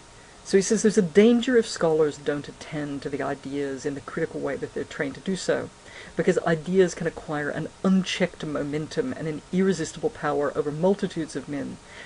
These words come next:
that may grow too violent to be affected by rational criticism. So you need to think things through in times of relative peace, or things can quickly get out of control. And he says he's particularly interested in what he calls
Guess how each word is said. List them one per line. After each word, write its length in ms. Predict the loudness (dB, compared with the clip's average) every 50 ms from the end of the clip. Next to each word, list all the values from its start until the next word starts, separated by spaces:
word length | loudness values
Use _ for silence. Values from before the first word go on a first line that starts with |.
| -2 -2
that 120 | -2 2
may 240 | 4 4 6 6 4
grow 220 | 4 4 2 0 0
too 260 | -2 -4 -4 -4 -2
violent 600 | -2 -2 -2 -2 -2 -2 -4 -6 -8 -10 -14 -20 -20 -20 -8
to 100 | -8 -6
be 100 | -2 -2
affected 440 | -4 -2 -2 -6 -6 -6 -8 -12 -6
by 100 | -4 -2
rational 440 | -2 -2 -2 -4 -6 -8 -10 -12 -12
criticism. 540 | -10 -10 -8 -8 -8 -8 -10 -10 -10 -12 -16 -16 -20 -20 -20 -20 -20 -20 -20 -20 -20 -20 -16
So 140 | -8 -4 -4
you 80 | -2 -2
need 160 | -2 -2 -4
to 60 | -4
think 220 | -2 -2 -2 -2
things 320 | -2 -6 -6 -6 -6 -8 -12
through 300 | -8 -4 -4 -2 -2 -4
in 160 | -4 -6 -10
times 400 | -10 -10 -8 -6 -6 -6 -4 -6
of 240 | -6 -6 -6 2 4
relative 400 | 4 4 4 2 0 -2 -10 -10 -8
peace, 440 | -6 -6 -4 -4 -6 -10 -12 -14 -14 -16 -20 -20 -20 -10 -8
or 80 | -6
things 240 | -4 -4 -4 -6 -6
can 140 | -8 -10 -10
quickly 320 | -8 -8 -10 -8 -8 -10
get 180 | -8 -6 -6 -6
out 160 | -6 -8 -8
of 140 | -10 -10 -10
control. 500 | -14 -14 -12 -8 -4 -2 -2 -2 -2 -6 -10 -16 -20 -20 -20 -20 -20 -20 -20 -20 -20 -20 -20 -20 -18 -18 -4 0
And 120 | 2 4
he 80 | 4 6
says 180 | 6 6 6 6
he's 140 | 4 -4
particularly 580 | -4 -8 -12 -2 0 0 0 0 -2 -2 -2 -2
interested 420 | -2 -4 -6 -10 -12 -6 -6 -6
in 140 | -6 -4 -2
what 120 | -2 0 -2
he 100 | -2 -4
calls 360 | 2 4 6 6 6 4